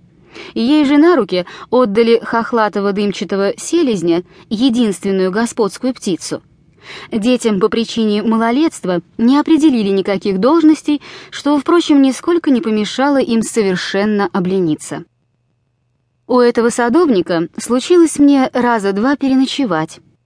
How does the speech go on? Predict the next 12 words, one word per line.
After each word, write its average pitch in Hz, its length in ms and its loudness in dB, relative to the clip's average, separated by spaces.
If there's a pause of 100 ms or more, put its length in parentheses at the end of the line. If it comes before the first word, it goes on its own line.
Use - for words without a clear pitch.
(500)
Мимоходом 226 640 2
забирал 208 420 0
я 190 220 0
у 196 40 2
него 196 380 0
огурцы, 208 540 -2 (320)
которые, 247 440 0
бог 226 440 0
ведает 247 340 0
почему, 226 480 0
даже 208 320 0
летом 190 480 -2